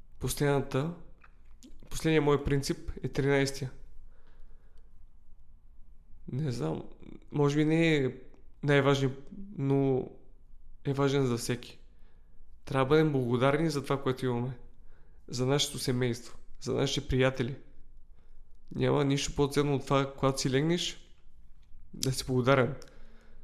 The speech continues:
за това, което имаш. Да си благодарен, че можеш да ходиш. Ако трябва да съм честен, преди три години преживях, преживях инцидент.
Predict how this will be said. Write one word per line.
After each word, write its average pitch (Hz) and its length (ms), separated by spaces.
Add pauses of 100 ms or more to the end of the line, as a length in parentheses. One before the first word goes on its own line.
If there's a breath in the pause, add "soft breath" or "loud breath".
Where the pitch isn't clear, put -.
(120 soft breath)
за 127 140
това, 123 160
което 127 260
имаш. - 440 (600)
Да 127 60
си - 80
благодарен, 139 360
че 143 120
можеш 139 260
да 123 80
ходиш. - 520 (880 soft breath)
Ако 147 220
трябва 127 180
да 127 60
съм 127 160
честен, 165 500 (760)
преди 127 520
три 156 100
години 151 500 (840)
преживях, 135 340 (440)
преживях 139 420
инцидент. 131 640